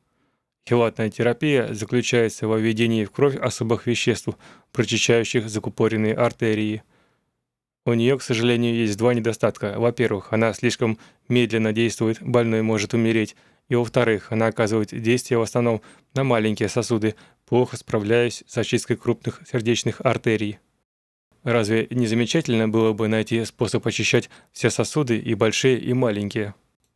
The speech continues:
Финней и его команда проделали замечательную работу и собрали достаточно свидетельств того, что H два O два прочищает крупные артерии. Ис-, исследователи вводили перекись в артерии ног пациентов,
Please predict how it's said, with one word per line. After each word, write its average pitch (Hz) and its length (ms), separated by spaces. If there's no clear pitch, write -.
Финней 127 360
и 120 120
его 120 240
команда 131 560
проделали 117 480
замечательную 113 800
работу 123 420
и 117 80
собрали 113 480
достаточно 117 720
свидетельств 131 680
того, 117 320
что - 340
H 113 200
два 117 180
O 117 100
два 131 380
прочищает 127 580
крупные 120 440
артерии. 113 640
Ис-, - 160
исследователи 127 720
вводили 117 540
перекись 117 560
в 185 140
артерии 120 380
ног 120 200
пациентов, 117 720